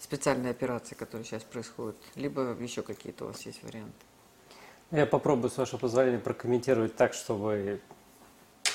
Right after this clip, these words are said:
Speaker 2: не прокомментировать, потому что я, в принципе, взял такую небольшую паузу по событиям на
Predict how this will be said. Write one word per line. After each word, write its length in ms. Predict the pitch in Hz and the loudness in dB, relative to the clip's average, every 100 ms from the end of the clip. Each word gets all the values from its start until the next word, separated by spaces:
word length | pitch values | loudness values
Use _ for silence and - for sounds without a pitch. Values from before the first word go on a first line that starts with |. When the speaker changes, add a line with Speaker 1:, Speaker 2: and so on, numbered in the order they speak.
| - - - 151 | -4 -16 -8 2
Speaker 2:
не 260 | 147 151 | 6 6
прокомментировать, 880 | 147 139 135 147 151 240 160 101 - | 6 6 6 4 8 8 8 6 -2
потому 220 | - 127 | -4 0
что 80 | 127 | 6
я, 180 | 156 143 | 10 8
в 360 | - - - - | 6 -8 -2 6
принципе, 360 | 170 165 139 | 6 6 2
взял 300 | 123 156 117 | 8 10 10
такую 280 | 127 - 123 | 4 -2 0
небольшую 340 | 113 127 - | 0 0 0
паузу 440 | 127 135 117 98 98 | 6 6 6 2 -8
по 280 | - 110 107 | -6 -4 -2
событиям 640 | 131 117 107 113 107 110 | -2 -2 -2 -4 -4 0
на 580 | 110 107 107 104 110 | 2 2 2 2 0